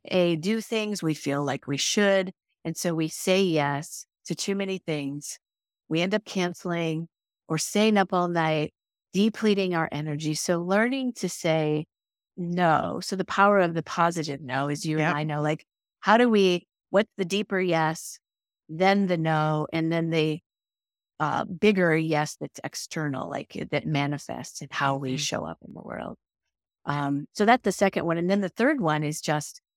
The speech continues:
Speaker 1: uh, folks going home and worrying, like, you know, "How's it all going? Maybe I should do more.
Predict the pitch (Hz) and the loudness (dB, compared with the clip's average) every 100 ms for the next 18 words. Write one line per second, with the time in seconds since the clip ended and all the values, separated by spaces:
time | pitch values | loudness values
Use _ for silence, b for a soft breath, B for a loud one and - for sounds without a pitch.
0 | _ _ _ _ - 151 139 - 180 180 | _ _ _ _ -6 -2 -2 -2 2 2
1 | - - - - _ _ - 175 165 156 | 2 -10 -10 -14 _ _ 0 2 2 0
2 | 160 180 165 151 156 160 175 160 143 127 | -2 -2 0 -2 -2 2 2 2 -2 -6
3 | - _ _ _ _ - 165 - 196 185 | -12 _ _ _ _ -2 -2 0 0 2
4 | 170 165 190 208 196 170 165 180 185 185 | 2 2 0 2 4 4 2 0 0 -2
5 | 180 180 _ _ b 165 175 170 165 - | -6 -12 _ _ b 0 4 4 2 -2
6 | 156 160 156 165 175 180 180 175 | -4 -6 -6 -4 0 2 4 2